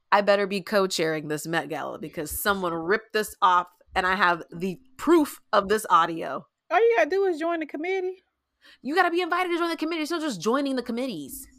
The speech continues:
Speaker 2: Megan, you live in New York. Go make it happen.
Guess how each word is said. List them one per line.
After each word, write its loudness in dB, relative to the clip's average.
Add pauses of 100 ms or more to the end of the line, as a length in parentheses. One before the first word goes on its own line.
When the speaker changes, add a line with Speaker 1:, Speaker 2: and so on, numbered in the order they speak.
(140)
Speaker 2:
Megan, -4
you -4
live -2
in 0
New 0
York. -4
Go -2
make -6
it -6
happen. -6